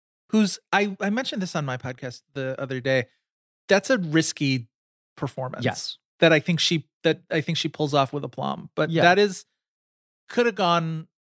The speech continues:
Speaker 1: pretty wrong.
Speaker 2: Correct.
Speaker 1: Yeah.
Speaker 2: I, so she gets points for me from that.
Speaker 1: Yeah.
Speaker 2: But I also just think she's an actor who kinda gets better
Speaker 1: I
Speaker 2: every
Speaker 1: love her.
Speaker 2: year.
Speaker 1: I,
Speaker 2: I mean, she
Speaker 1: I
Speaker 2: keeps
Speaker 1: just
Speaker 2: on making
Speaker 1: love her.
Speaker 2: interesting choices, working with interesting directors.
Speaker 1: Yeah.
Speaker 2: She went from being someone who I was just like,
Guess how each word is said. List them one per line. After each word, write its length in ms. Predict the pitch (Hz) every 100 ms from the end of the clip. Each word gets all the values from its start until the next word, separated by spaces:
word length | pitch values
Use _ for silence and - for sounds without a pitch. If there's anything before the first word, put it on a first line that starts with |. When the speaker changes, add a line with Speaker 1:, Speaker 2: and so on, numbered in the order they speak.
| -
Speaker 1:
pretty 180 | 190
wrong. 260 | 175 139 - - -
Speaker 2:
Correct. 460 | - 151 - - -
Speaker 1:
Yeah. 280 | 151 - 123
Speaker 2:
I, 180 | 185 -
so 180 | - 226
she 220 | - 208
gets 320 | - 233 - - -
points 280 | 196 196 -
for 160 | -
me 240 | 165 180 170 -
from 240 | 131 120 -
that. 220 | 110 - _
Speaker 1:
Yeah. 120 | 202 233 _ _ -
Speaker 2:
But 100 | 233
I 60 |
also 240 | 254 254 262
just 220 | 247 233
think 160 | 269 262
she's 280 | - 220 202 -
an 160 | 156 175
actor 380 | 175 214 185
who 120 | 170 165
kinda 320 | - 170 180
gets 300 | 151 147 - _ -
better 440 | 127 151 135 123
Speaker 1:
I 160 | 147 220
Speaker 2:
every 240 | 202 175 180
Speaker 1:
love 60 |
her. 260 | 170 135 123
Speaker 2:
year. 260 | 127 185 165
Speaker 1:
I, 160 | 170 180
Speaker 2:
I 60 |
mean, 120 | 170 175
she 120 | 175
Speaker 1:
I 60 |
Speaker 2:
keeps 120 | 160 226
Speaker 1:
just 80 |
Speaker 2:
on 40 | 262
making 240 | 233 220
Speaker 1:
love 40 | 202
her. 20 |
Speaker 2:
interesting 320 | 202 190 208
choices, 400 | - 170 - 151
working 240 | 151 143
with 120 | 156 151
interesting 360 | 143 143 151
directors. 580 | 135 120 117 - 127 123
Speaker 1:
Yeah. 140 | 143 185 _ -
Speaker 2:
She 100 | 170
went 200 | 185 185
from 120 | 208
being 180 | 196 190
someone 240 | 180 165
who 80 | 151
I 120 | 147
was 100 | 139
just 260 | - 127 -
like, 220 | 107